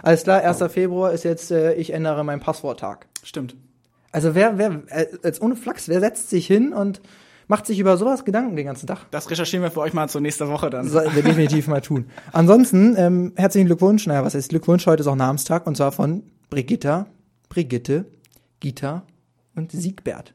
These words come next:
Speaker 2: Oh, also Siegbert. Äh, also
Speaker 1: <laughs> Weltkla-,
Speaker 2: gönn dir heute richtig
Speaker 1: Weltklasse-Namen.
Speaker 2: ein. Geil.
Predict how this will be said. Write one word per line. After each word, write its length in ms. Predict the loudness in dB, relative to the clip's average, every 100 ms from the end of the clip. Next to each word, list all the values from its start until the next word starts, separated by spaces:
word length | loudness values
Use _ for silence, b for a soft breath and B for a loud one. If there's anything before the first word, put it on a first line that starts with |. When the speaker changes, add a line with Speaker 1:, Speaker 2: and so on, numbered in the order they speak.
| _
Speaker 2:
Oh, 160 | -4 -2
also 180 | -2
Siegbert. 640 | -4 -8 -8 -2 0 0 -2
Äh, 120 | -4 -4
also 160 | -2 -2
Speaker 1:
<laughs> 160 | -2
Weltkla-, 140 | 0 2
Speaker 2:
gönn 80 | 6
dir 160 | 4
heute 160 | 6 4
richtig 160 | 6 4
Speaker 1:
Weltklasse-Namen. 560 | 2 0 0 0 -4
Speaker 2:
ein. 80 | -8
Geil. 280 | -6 -6